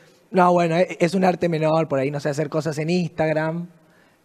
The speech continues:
eh, yo soy más del teatro, o soy más de una, en, <laughs> de una pantalla de cine". Eh, pero no tenés,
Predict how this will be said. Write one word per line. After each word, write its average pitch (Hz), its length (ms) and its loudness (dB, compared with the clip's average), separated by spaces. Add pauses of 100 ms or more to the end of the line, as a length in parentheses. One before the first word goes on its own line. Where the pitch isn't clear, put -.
eh, 113 680 -6
yo 151 160 -6
soy 151 160 -2
más 151 140 -2
del 151 140 -2
teatro, 160 920 0 (100)
o 135 80 -10
soy 139 180 -2
más 143 300 -2
de 143 360 -2 (280)
una, 127 400 -4 (100)
en, 113 340 -8
<laughs> - 0 -
de - 100 -6
una 165 140 0
pantalla 151 460 -2
de 120 140 -4
cine". 113 340 -10 (560)
Eh, 113 500 -4
pero 160 200 2
no 196 120 6
tenés, 208 300 2